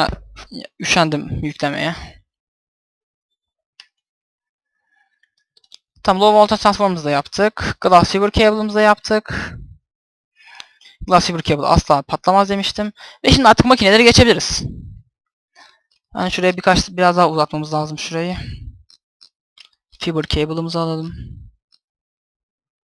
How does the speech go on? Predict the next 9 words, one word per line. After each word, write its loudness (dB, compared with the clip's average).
Nerede? -2
Birazdan -2
bunların -2
ne -4
olduğunu -6
merak -4
etmişimdir. -8
Kötü -16
gözüküyor. -12